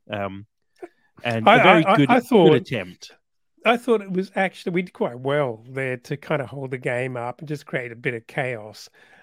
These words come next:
Speaker 2: And I was thinking to myself, "A-, are they actually gonna pull this off? Is, is, is Saka actually gonna lose concentration here?" I mean, it's fifty fifty. Uh, Leno went hard to his right. Saka
Speaker 1: <laughs>
Speaker 2: goes
Speaker 1: Yeah.
Speaker 2: fully to his,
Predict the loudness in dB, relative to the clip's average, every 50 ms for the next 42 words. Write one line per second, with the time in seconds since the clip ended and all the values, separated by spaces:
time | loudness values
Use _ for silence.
0 | _ -6 -2 -2 0 0 -2 -4 -4 -4 -6 -6 -4 -8 -12 -8 -8 -8 -10 -10
1 | -10 -12 -12 -12 -12 -16 _ _ _ _ _ _ _ _ -16 -14 -6 -6 -4 -4
2 | -2 -6 -6 -8 -10 -12 -12 -12 -10 -10 -8 -6 -4 -6 -6 _ -12 -10 -10 -8
3 | -8 -10 -12 -12 -12 -12 -12 -12 -12 -10 -12 -12 -12 _ _ -16 -16 -16 _ -12
4 | -12 -12 -10 -8 -6 -8 -6 -6 -10 -10 -10 _ -10 -10 -10 -10 -12 -12 -10 -8
5 | -6 -4 -6 -4 -4 -4 -6 -6 -8 -12 -12 -14 -14 -12 -12 -16 -12 -12 -12 -12
6 | -12 -14 -16 -18 -16 -16 -16 -18 -18 _ _ _ _ _ _ _ _ _ _ -4
7 | -2 2 4 4 4 4 0 -2 -4 -2 -2 -4 -4 0 0 0 0 -2 _ -12
8 | -12 -12 -12 -16 _ _ _ _ _ _ _ -4 0 0 0 0 -2 _ -6 -6
9 | -2 2 2 2 2 2 0 -2 -2 -4 -6 -8 _ _ _ _ _ _ _ -6
10 | -4 -2 0 0 -2 -4 -8 _ _ _ _ _ -20 -20 -18 -10 -8 -6 -4 -2
11 | -2 -2 -2 -4 -6 -10 -12 -10 -8 -8 -8 -8 -8 -8 -8 -8 -10 -12 -16 -18
12 | _ _ _ _ _ _ _ _ _ _ _ _ _ _ _ -18 -8 -6 -6 -6
13 | -4 -6 -8 -6 -4 -4 -4 -4 -6 -8 -12 -20 _ -20 -12 -6 -4 -2 -2 -2
14 | -4 -4 -8 -8 -8 -6 -6 -6 -8 -8 -12 -14 -16 -16